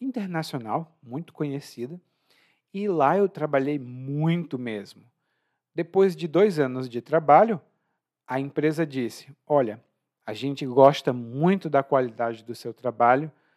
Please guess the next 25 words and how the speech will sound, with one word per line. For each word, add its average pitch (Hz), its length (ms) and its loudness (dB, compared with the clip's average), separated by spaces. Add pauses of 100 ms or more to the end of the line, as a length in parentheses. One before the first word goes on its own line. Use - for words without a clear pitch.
(200)
a 113 60 -14
gente 131 340 -4
acha 139 260 0
que 135 80 -12
você 135 300 -6
é 135 40 -2
um 131 60 -10
trabalhador 123 800 0 (400)
muito 202 340 -4
bom, 156 400 4 (300)
mas 254 360 2 (380)
nós 214 440 4
não 254 300 2
vamos 156 480 2
dar 120 320 -2
pra 147 160 -2
você 170 420 0
um 160 120 0
aumento 160 500 0 (400)
porque - 300 -8
a 131 140 0
crise 185 640 -6
econômica 147 1000 -4 (320)
está 127 360 0
horrível." 143 800 -4